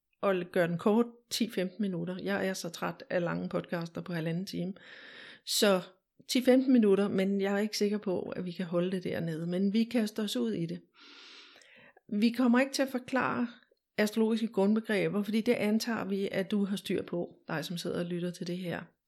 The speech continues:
Og ellers er der en masse andre gode podcasts, hvor at du kan få den slags informationer. Det her, det er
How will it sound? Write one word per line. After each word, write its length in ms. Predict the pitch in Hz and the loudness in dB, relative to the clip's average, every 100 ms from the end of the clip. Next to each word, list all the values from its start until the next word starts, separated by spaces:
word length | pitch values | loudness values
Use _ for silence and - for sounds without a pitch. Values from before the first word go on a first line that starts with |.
| _ - | _ 2
Og 60 | |
ellers 220 | 202 208 | 2 2
er 80 | 208 | 0
der 120 | 208 | -2
en 200 | 202 190 | -4 -2
masse 260 | 202 220 226 | 0 0 0
andre 240 | 180 208 | -2 -2
gode 440 | 220 196 196 202 202 _ - | -2 -4 -2 -2 -4 _ -2
podcasts, 600 | 196 196 214 185 - - | -2 0 -4 -4 -6 -4
hvor 320 | 185 - - | -4 -4 -4
at 340 | 185 180 _ - | -4 -4 _ -8
du 80 | 180 | -8
kan 120 | 180 | -2
få 180 | 208 180 | -2 0
den 200 | 202 - | -2 -4
slags 440 | - 190 180 - | -4 -6 -6 -6
informationer. 720 | 185 170 170 170 - 175 - 180 - _ _ _ - - - - - - _ _ _ _ _ _ _ _ _ _ _ _ | -4 -4 -2 -2 -2 -2 -4 -8 -12 _ _ _ -20 -20 -20 -20 -20 -20 _ _ _ _ _ _ _ _ _ _ _ _
Det 120 | 247 | 4
her, 300 | 277 269 233 | 6 6 4
det 320 | 233 240 - 214 | 4 4 4 4
er 360 | 190 180 175 | 2 2 -2